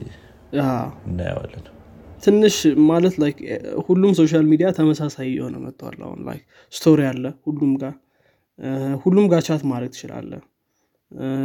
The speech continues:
Speaker 1: ወይም ደግሞ ምናምን ነገር እኔ እንጃ። ቴሌግራም ግን ሞር ወደ ኢንስታንት ሜስ-፣ አሁን ሶሻል ሚዲያ already ሶሻል ሚዲያ ነገር ነው። እ፣ ቻናሎች አሉ፣ ግሩፖች አሉ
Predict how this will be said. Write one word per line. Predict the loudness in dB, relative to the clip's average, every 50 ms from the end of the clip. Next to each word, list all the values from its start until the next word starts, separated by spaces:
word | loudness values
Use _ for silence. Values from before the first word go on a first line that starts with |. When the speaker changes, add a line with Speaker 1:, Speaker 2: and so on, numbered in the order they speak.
| -2 0 0 -2 -2 -2 -2 -2 -2
Speaker 1:
ወይም | -2 -2 0 0 0
ደግሞ | 0 0 0 0 0
ምናምን | 2 0 0 -2 -2 -2 -4 -4
ነገር | -6 -10 -12 -12 -4
እኔ | -2 0 0
እንጃ። | 2 0 0 -2 -6 -4
ቴሌግራም | -2 2 4 4 4 4 4 4 4 4
ግን | 4 4 4 4
ሞር | 4 4 2 2 0 -2 -8 -14 _ -6
ወደ | -4 -4 -2 0 0 2 2
ኢንስታንት | 2 2 2 0 -2 -2 0 0 0 0 -2 -6 -14 -18 -18 _ _ _ -2
ሜስ-፣ | 0 2 2 2 0 0 0
አሁን | 4 4 6 6 4
ሶሻል | 4 2 2 2 2 2 2 4
ሚዲያ | 4 4 4 4 2 2 0 -2 -4 -6
already | -6 -4 -2 -2 0 0 -2
ሶሻል | -4 -4 -6 -4 -4 -4 -4 -4
ሚዲያ | -6 -6 -6 -6 -6
ነገር | -8 -8 -12 -14 -16 -18 -18
ነው። | -18 -18 -20 -20 _ _ _ _ _ _ _ _ _ _ _ _ _
እ፣ | -2 0 0 0 -2
ቻናሎች | -2 -2 0 2 2 0 0 -2 -6 -6 -8
አሉ፣ | -8 -8 -4 -4 -4 -4
ግሩፖች | -4 -6 -8 -10 _ -10 -12 -12 -12
አሉ | -14 -14 -12